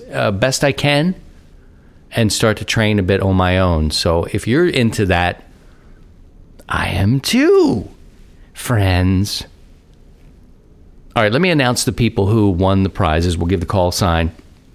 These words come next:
and, uh, and we'll let you go on with your day.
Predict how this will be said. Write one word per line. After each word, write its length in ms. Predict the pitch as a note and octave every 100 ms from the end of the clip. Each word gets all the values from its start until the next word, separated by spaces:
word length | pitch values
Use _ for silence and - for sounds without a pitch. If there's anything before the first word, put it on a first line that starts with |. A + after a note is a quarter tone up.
| - - - - -
and, 280 | - E2 D#2
uh, 260 | D2 C2+ - - - - - - - - - - - -
and 180 | D2+ C#2+
we'll 80 |
let 240 | D#2 F2 -
you 60 |
go 160 | F#2 E2+
on 300 | E2+ D#2+ D2+ -
with 360 | E2+ D#2+ -
your 260 | D#2+ D2+ C#2
day. 680 | D#2 F2+ E2+ C#2+ C#2 C2+